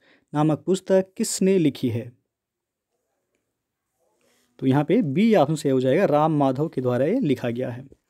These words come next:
तीसरा प्रश्न है, हाल ही में ब्रिटेन के दो क्रूज जहाज़ों को भारत के किस राज्य में खंडित किया गया है?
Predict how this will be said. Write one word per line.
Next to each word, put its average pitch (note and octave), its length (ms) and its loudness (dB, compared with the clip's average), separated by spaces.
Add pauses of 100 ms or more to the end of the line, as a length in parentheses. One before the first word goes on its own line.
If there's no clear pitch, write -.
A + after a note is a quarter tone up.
(1040)
तीसरा A3 220 4
प्रश्न A3+ 240 0
है, A3 80 4
हाल D3 200 4
ही F3+ 100 2
में G#3 160 0
ब्रिटेन D3+ 340 0
के F#3+ 160 -2
दो C#3+ 240 0
क्रूज F3+ 300 -2
जहाज़ों C#3+ 400 0
को F3 140 0
भारत C3 300 -4
के C3+ 120 -4
किस G#3 260 -4
राज्य C#3+ 340 2
में E3+ 200 2
खंडित B2+ 320 -4
किया F3+ 220 2
गया F3 200 2
है? F3 240 -4